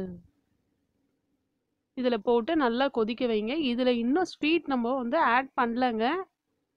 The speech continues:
sweet add பண்றதுக்கு முன்னாடி நல்லா கொதிக்க வைங்க. இங்க பாருங்க.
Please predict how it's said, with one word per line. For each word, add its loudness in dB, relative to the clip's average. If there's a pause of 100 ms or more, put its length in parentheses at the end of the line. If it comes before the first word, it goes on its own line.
(680)
sweet -2
add 4
பண்றதுக்கு -2
முன்னாடி 2
நல்லா 2
கொதிக்க 0
வைங்க. 0 (1080)
இங்க -4
பாருங்க. 0